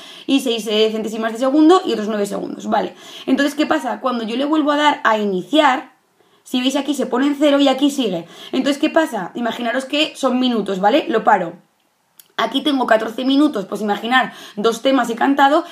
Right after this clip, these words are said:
y lo que me ha costado el, eh, prim-, el, el segundo tema que estaba cantando. Entonces, ¿qué te permite? Te arrastra los temas arriba y permite que vuelvas a empezar desde cero el primer, el tema que tienes,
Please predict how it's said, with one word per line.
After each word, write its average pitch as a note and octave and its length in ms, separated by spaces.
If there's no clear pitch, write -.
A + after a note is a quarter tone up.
y C#4+ 200
lo C4+ 100
que C4 100
me B3 80
ha A#3+ 60
costado C#4 480
el, D4 240
eh, C4+ 140
prim-, G#3+ 240
el, G3+ 260
el F#3 140
segundo A#3+ 340
tema C4+ 220
que C4+ 80
estaba A#3+ 240
cantando. G3 520
Entonces, C4+ 200
¿qué D4 100
te C#4 80
permite? C#4 500
Te - 160
arrastra A#3 480
los G3+ 160
temas C#4 260
arriba D#4 480
y C#4+ 80
permite C#4+ 500
que C#4+ 280
vuelvas C4 300
a - 20
empezar C4+ 400
desde G#3+ 360
cero C#4 340
el C#4 200
primer, A3 380
el G#3 100
tema A#3+ 240
que C4 100
tienes, D4 440